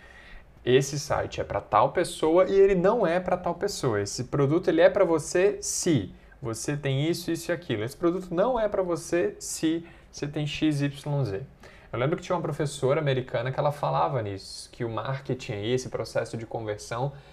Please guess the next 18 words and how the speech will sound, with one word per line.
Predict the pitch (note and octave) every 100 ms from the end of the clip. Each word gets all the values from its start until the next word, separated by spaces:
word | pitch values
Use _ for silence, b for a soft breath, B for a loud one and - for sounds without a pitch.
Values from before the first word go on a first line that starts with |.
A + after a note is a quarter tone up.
| B B B
é | - A2+
muito | A#2+ E3 F3
mais | D3+ D#3
sobre | C#3 C#3+ C3+
tirar | C3+ - - A#2+ A2 C3+
os | E3+ -
que | D3
não | C3 D#3+
são | G3+ - D3+ F#3
seu | F#3+ D3+
cliente | C#3 C3 G#2+ A#2+ C3+ -
mesmo, | G#2+ A2+ A#2 G#2
os | -
clientes | A#2+ A2 B2+ -
que | C3
não | B2 C#3+
são | F#3+ - D3+
ideais, | C3+ A2 G2+ A#2 D#3 -